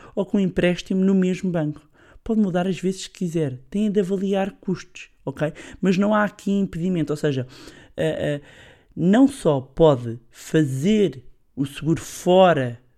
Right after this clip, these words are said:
da seguradora do banco, como se de repente descobrir outras melhores condições, pode mudar, ok? Ou seja,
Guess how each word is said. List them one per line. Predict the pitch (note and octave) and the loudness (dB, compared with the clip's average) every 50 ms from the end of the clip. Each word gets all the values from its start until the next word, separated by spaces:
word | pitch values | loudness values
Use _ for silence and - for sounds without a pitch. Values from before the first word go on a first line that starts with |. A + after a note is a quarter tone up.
| _ | _
da | - C#3+ | -4 -4
seguradora | C#3 C#3+ - - D3+ C#3 C#3+ C3 C3 C#3 C#3 C3+ | -4 -4 -4 -2 0 0 0 2 2 0 0 0
do | B2 C3+ | 0 -2
banco, | B2 C3+ B2+ B2+ C3+ C3 - F3+ - _ _ _ _ _ - | -2 -2 -2 -2 -4 -6 -10 -20 -20 _ _ _ _ _ -6
como | - - A#3+ A3+ A3 | 2 4 4 4 4
se | A3 - - - A3 G3+ F#3+ F#3 | 2 -2 -2 0 2 2 2 2
de | D#3+ F3+ | 0 0
repente | F#3 F3+ G#3 - G#3+ G3 F#3+ F#3 | 0 0 0 0 0 0 -2 -2
descobrir | - - - F3+ F#3+ F#3+ E3+ F#3+ | -6 -6 -2 -2 0 0 2 2
outras | A#3+ C#4 C#4 - B3 A3 | 2 2 2 4 4 4
melhores | G#3 G3+ G3 F#3+ - | 4 4 2 0 -2
condições, | - F#3 F3 E3 E3+ - - E3 D3 D#3+ C#4+ - - - - - - - - _ _ | -4 -4 -2 -2 -2 -2 0 0 0 0 0 -4 -6 -16 -20 -20 -20 -20 -20 _ _
pode | - C#4 D4+ A3 C4+ | 6 8 8 10 10
mudar, | C#4 D4 C4+ D4 C4+ G3+ - - - - | 8 8 8 6 6 4 2 -2 -6 -8
ok? | E3+ E3 - G3 A3+ B3+ - - - - | -4 0 2 2 2 2 -2 -12 -10 -8
Ou | G#3 | -6
seja, | - G#3 F#3 D3 C#3+ B2+ | -4 -2 -2 -2 -2 -4